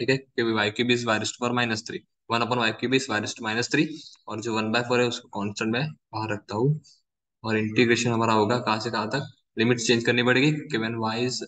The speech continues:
uh, when, uh, y is zero, t is also equal to zero, and when y is equals to one, t is also equals to one। So limits would be same from zero to one। ठीक है, अब ये y हमारा क्या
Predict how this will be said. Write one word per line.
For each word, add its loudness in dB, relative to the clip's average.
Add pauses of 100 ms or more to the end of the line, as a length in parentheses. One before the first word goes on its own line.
uh, -6
when, -2 (680)
uh, 2
y 4
is 0 (240)
zero, 2 (800)
t -2 (120)
is 0
also 0
equal -2
to 4
zero, 2 (120)
and -8
when -6
y -2 (160)
is 0
equals -4
to -6
one, -2 (580)
t 2
is 0
also -2
equals -2
to 2 (480)
one। -4 (180)
So -10 (260)
limits 4
would 6
be 6
same 6 (460)
from 2
zero 8
to 8 (420)
one। 0 (1200)
ठीक 4
है, 6 (140)
अब -4
ये 6
y 4 (120)
हमारा 4
क्या 6